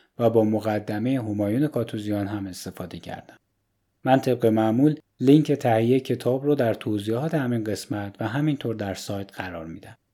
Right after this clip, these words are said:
علاوه بر اینها، متن پادکست و اسامی موسیقی‌های استفاده شده در پادکست هم در سایت به آدرس اپیتومی بوکس دات آی آر موجوده. امیدوارم از شنیدن این پادکست لذت برده باشین و امیدوارم که تونسته باشم انگیزه‌ای در شما ایجاد کنم برای شناخت بیشتر خلیل ملکی.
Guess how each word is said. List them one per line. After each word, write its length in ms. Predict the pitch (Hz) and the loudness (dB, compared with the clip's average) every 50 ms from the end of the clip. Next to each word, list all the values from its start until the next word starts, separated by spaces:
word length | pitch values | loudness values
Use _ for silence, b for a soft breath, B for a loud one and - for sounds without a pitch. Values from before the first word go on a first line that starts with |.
| _ _ _ _ _ _ _ _ _ - | _ _ _ _ _ _ _ _ _ 0
علاوه 340 | 147 135 143 143 139 131 127 | 4 6 8 8 8 8 8
بر 180 | 123 123 117 117 | 6 8 8 6
اینها، 380 | 120 117 117 117 143 151 160 | 6 4 2 4 6 6 6
متن 360 | 165 160 151 156 151 - 151 127 | 8 6 4 4 4 2 0 0
پادکست 680 | 113 - 117 110 110 - - 131 139 151 151 - - | 2 4 2 2 2 2 2 2 4 4 2 2 0
و 40 | 127 | -2
اسامی 640 | 120 117 117 117 113 - 123 117 117 123 135 151 | 0 2 2 2 2 2 0 2 2 4 4 4
موسیقی‌های 800 | 151 139 127 120 113 - - 113 104 113 113 113 120 139 147 147 | 4 4 4 2 0 -2 -4 -4 -2 0 0 2 2 4 4 4
استفاده 520 | 127 117 110 - - 104 104 107 104 104 101 | 4 2 2 0 -4 -2 -2 -2 -2 -2 -4
شده 260 | 95 - 107 101 101 | -6 -6 -6 -6 -4
در 160 | 104 101 101 | -2 -2 -2
پادکست 600 | 101 - - 104 101 101 - 120 127 131 - - | -2 -2 -2 -2 -2 -2 0 0 0 0 0 -2
هم 140 | 139 127 123 | -2 0 0
در 180 | 110 101 101 95 | 0 -2 -2 -4
سایت 400 | - - - 123 131 139 139 - | -4 -2 0 2 2 2 0 0
به 80 | 117 | 0
آدرس 380 | 110 107 101 104 117 120 - - 123 | 2 2 2 0 -2 -4 -2 -2 -4
اپیتومی 500 | 113 107 95 - 104 104 107 101 98 95 | -4 -4 -6 -6 -6 -6 -4 -4 -4 -4
بوکس 300 | 92 101 95 95 - - | -4 -6 -8 -8 -8 -8
دات 220 | 110 101 92 - | -8 -8 -6 -8
آی 200 | 104 101 98 101 | -10 -8 -6 -4
آر 220 | 98 98 101 101 | -4 -4 -6 -6
موجوده. 560 | 101 101 98 95 92 90 - 92 82 82 - - _ _ _ _ _ _ _ _ _ _ _ _ _ - | -8 -8 -8 -6 -6 -8 -10 -12 -12 -12 -14 -16 _ _ _ _ _ _ _ _ _ _ _ _ _ 2
امیدوارم 580 | - 139 143 151 147 143 143 156 160 160 156 143 | 4 6 8 8 8 8 8 8 8 10 8 8
از 180 | 135 123 - - | 6 4 4 2
شنیدن 340 | 127 123 120 123 127 127 | 2 4 4 6 6 4
این 160 | 127 127 127 123 | 4 2 2 2
پادکست 500 | 123 113 107 - - 120 113 - - 110 | 2 2 2 2 2 0 0 0 0 -2
لذت 380 | 107 101 101 120 127 147 147 | -2 0 4 4 4 4 4
برده 260 | - 151 151 135 139 | 4 2 4 4 4
باشین 460 | 139 139 135 123 - - 131 123 123 123 | 2 2 2 2 0 0 0 0 0 2
و 60 | 120 | 0
امیدوارم 800 | 117 120 - 127 120 113 113 110 107 - 127 131 135 135 131 | 0 0 0 -2 0 0 0 0 0 2 4 4 4 4 2
که 120 | 123 - 123 | 0 -2 -6
تونسته 480 | 123 - 123 113 110 104 - - 135 | -4 -4 -2 -2 -2 -2 -2 -2 -2
باشم 340 | 135 135 131 - 135 123 120 110 | 0 0 0 0 0 -2 -2 -2
انگیزه‌ای 580 | 110 113 110 107 104 107 104 104 120 135 143 | -2 0 0 0 0 -2 -2 0 2 2 4
در 160 | 139 131 120 | 4 4 2
شما 260 | 117 - 120 110 113 117 | 2 0 0 0 2 2
ایجاد 360 | 117 110 107 110 107 110 - | 2 2 2 2 0 0 0
کنم 340 | - 113 110 110 110 107 107 | -4 -4 -2 -2 0 0 -2
برای 300 | 104 101 101 104 113 113 | -2 -2 -2 -2 -2 -2
شناخت 540 | - - 113 104 107 117 123 120 - - | -4 -4 -4 -4 -2 -4 -4 -6 -6 -6
بیشتر 580 | 120 104 107 104 95 - - - 101 98 101 98 | -6 -6 -4 -6 -8 -8 -8 -8 -8 -8 -8 -10
خلیل 460 | - - - 95 92 92 90 90 87 | -10 -10 -10 -10 -8 -8 -8 -8 -8
ملکی. 520 | 87 87 82 80 82 85 - - - - | -10 -10 -10 -12 -16 -18 -18 -20 -20 -20